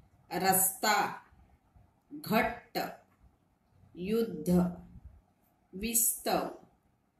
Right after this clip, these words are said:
स्मशान, हेक्टर, उत्सव, पश्चिम, उन्हाळा, स्वप्न,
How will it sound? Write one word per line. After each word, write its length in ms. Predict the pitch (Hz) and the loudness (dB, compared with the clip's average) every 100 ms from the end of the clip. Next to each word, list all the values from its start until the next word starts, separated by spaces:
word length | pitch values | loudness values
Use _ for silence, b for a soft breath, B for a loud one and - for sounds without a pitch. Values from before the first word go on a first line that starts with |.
| _ _ - | _ _ -8
स्मशान, 1040 | - - 214 208 208 - 226 226 220 214 180 - - _ _ _ _ - - - _ | -4 -2 -2 -2 -2 -2 -2 -2 -2 -4 -4 -6 -18 _ _ _ _ -20 -20 -20 _
हेक्टर, 840 | - 208 220 220 - - - 180 - - _ _ _ _ _ _ _ _ _ _ - | -8 -2 -2 -2 -12 -10 -2 -2 -2 -10 _ _ _ _ _ _ _ _ _ _ -8
उत्सव, 680 | 240 - - - - 196 - - - - - - _ _ - - - - - - | -6 -6 -6 -2 -2 -2 -6 -10 -20 -20 -20 -20 _ _ -20 -20 -20 -20 -12 4
पश्चिम, 800 | 247 247 - - - 190 147 - - _ _ - _ _ _ _ _ - | 6 6 2 -2 -6 -6 -6 -8 -14 _ _ -20 _ _ _ _ _ -8
उन्हाळा, 880 | 208 208 202 208 220 220 202 143 - - _ _ _ _ _ _ _ _ _ _ - _ _ _ | -2 -2 0 -2 0 0 0 0 -2 -10 _ _ _ _ _ _ _ _ _ _ -20 _ _ _
स्वप्न, 720 | - - - 262 269 - 185 | -10 -8 -2 0 0 -2 -2